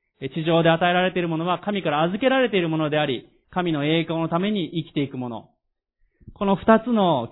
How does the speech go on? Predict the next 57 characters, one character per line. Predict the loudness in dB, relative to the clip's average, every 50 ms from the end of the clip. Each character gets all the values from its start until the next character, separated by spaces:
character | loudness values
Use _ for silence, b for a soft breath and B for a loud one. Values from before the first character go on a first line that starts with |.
| -4 -2
究 | -2 -2 0
極 | -4 -6 -4 -4
的 | -4 -4 -4 -4 -4
な | -2 -2 -2 -4 -6 -10 _ _
生 | -8 -8 -8 -8
き | -8
方 | -6 -6 -4 -4 -4
が | -4 -4 -4 -4 -6 -8 -12 _ _ _ _ _ _ _ _ -14
私 | -10 -8 -8 -8 -8
た | -8 -12
ち | -8 -6 -6
に | -4 -4
は | -2 -4 -4 -6 -8 -8 -8
存 | -6 -6 -2
在 | 0 0 0 0 -2
し | -4 -6
て | -6
い | -4 -4 -4
る | -4 -6 -8
と | -8 -12 -14
い |
う | -14
こ | -14
と | -16 -16
で | -16 -18 -20
す。 | _ _ _ _ _ _ _ _ _ _ _ _ _ -10 -6
究 | -4 0 2
極 | 2 0 2 0
的 | -2 -2 0 -2
に | 0 0
は | 0 0
こ | -2 -4
こ | -4 -2 0
に | 0 2
い | 2
る | 2
私 | 2 2 0 -2 0 -2
た | -4 -4
ち | -2 -4
も、 | -2 0 0 0 -2 -4 -8 _ _ _
こ | -6 -4
の | -4 -2 -2
地 | -4 -4
上 | -2 -2 -2 -2
に | -2 -4 -6
生 | -4
き |
て | -2 -2
い | 0
る | 0 -2 -4 -4
す | -2
べ | 0 0 2
て | 2 0
の | 0
も | 0 -2
の | -2 -2
が、 | -2 0 0 -2 -2 -6 b